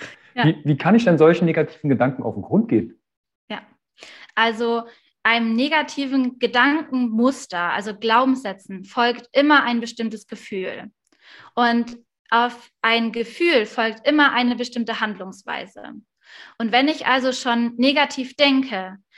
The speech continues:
Speaker 1: dann habe ich auch irgendwie negative Gefühle. Das kann von innerer Unruhe oder auch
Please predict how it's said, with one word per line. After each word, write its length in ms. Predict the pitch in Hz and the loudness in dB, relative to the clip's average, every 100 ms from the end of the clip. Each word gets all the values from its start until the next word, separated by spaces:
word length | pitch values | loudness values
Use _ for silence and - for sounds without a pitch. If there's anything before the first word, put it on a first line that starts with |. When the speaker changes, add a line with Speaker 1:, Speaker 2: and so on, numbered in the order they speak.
| - | -10
Speaker 1:
dann 180 | - 226 | -4 2
habe 180 | 254 269 | 2 2
ich 220 | 285 277 | -2 0
auch 240 | 269 269 - | 0 0 2
irgendwie 640 | 320 320 262 277 285 285 _ | 2 2 -2 -4 -4 -8 _
negative 580 | 233 254 254 247 233 208 | -2 0 0 -2 -8 -10
Gefühle. 580 | 214 - 214 190 - - | -12 -12 -10 -8 -10 -8
Das 200 | 240 - | -10 -6
kann 280 | - 277 277 | 0 2 2
von 320 | 277 262 254 | 0 0 -2
innerer 400 | 285 285 269 262 | -2 0 0 0
Unruhe 600 | 269 269 254 254 247 247 | 0 0 0 -2 0 -2
oder 280 | 247 160 | -2 -2
auch 100 | 220 | -2